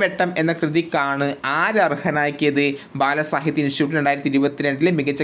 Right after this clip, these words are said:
കവിതയ്ക്കുള്ള പുരസ്കാരം ആർക്ക്, ആരെ അർഹനാക്കിയത്? മനോജ് മണിയൂരിനെ അർഹനാക്കിയത്. ഇനി കഥാ നോവൽ വിഭാഗത്തിൽ ഇ എൻ ഷീജയുടെ അമ്മ മണമുള്ള കന-, കനിവുകൾ, അതുപോലെ തന്നെ ജീവചരിത്ര ആത്മകഥാ വിഭാഗത്തിൽ സുധീർ പൂച്ചോലിയുടെ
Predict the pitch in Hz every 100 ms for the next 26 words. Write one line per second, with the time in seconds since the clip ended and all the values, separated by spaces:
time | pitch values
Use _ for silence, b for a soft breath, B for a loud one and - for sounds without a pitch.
0 | 143 135 135 139 139 135 151 139 135 -
1 | 139 139 139 123 131 147 - 139 143 156
2 | 143 151 143 139 139 135 - 135 139 160
3 | 180 185 147 127 127 123 123 185 - 127
4 | 120 139 113 110 110 131 123 113 - B
5 | B B B 247 220 220 220 175 175 226
6 | 226 240 214 202 202 165 196 175 180 175
7 | 175 - 170 180 214 220 220 - 175 175
8 | 190 220 185 147 139 135 135 B - 170
9 | 196 247 233 196 180 175 170 165 151 143
10 | 139 156 139 135 127 123 208 285 - 165
11 | 175 180 196 165 180 202 220 208 190 196
12 | - - 147 165 208 202 202 196 175 170
13 | 156 160 165 156 165 156 196 226 214 -
14 | 170 165 180 170 165 160 160